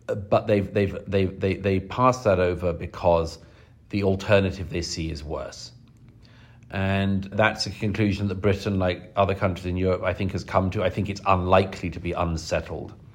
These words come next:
And, you know, we'll see if, if it is in the U S. We'll, we'll see if this ends up being a state-by-state decision. If it is, there's one thing I should add, which is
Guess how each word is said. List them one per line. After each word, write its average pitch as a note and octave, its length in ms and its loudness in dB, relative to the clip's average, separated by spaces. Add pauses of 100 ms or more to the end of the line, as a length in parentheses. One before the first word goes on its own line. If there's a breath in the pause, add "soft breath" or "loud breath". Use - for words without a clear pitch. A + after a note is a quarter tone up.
(580 loud breath)
And, A2+ 340 -4 (180)
you D3 80 -6
know, G2+ 240 2 (280)
we'll B2 300 4
see A#2+ 300 2
if, F#2+ 320 0
if F2+ 420 -8
it - 220 -6
is E2+ 240 -4
in E2 200 -6
the E2+ 80 -6
U E2 240 -4
S. - 520 -10
We'll, G#2+ 260 -6
we'll A2 200 2
see G2+ 260 -2
if F#2 120 -2
this F2+ 160 -6
ends E2+ 240 -2
up E2 200 -4
being E2 180 -6
a D#2+ 40 -6
state-by-state D#2+ 840 -8
decision. D#2+ 400 -10 (360 loud breath)
If F3+ 220 6
it C3 140 4
is, F#2+ 380 4
there's F#2+ 160 -2
one G#2 180 4
thing F#2+ 140 -2
I F2+ 80 -2
should F2 180 -6
add, F2 380 -4 (260)
which A2 320 -6
is G#2 320 -4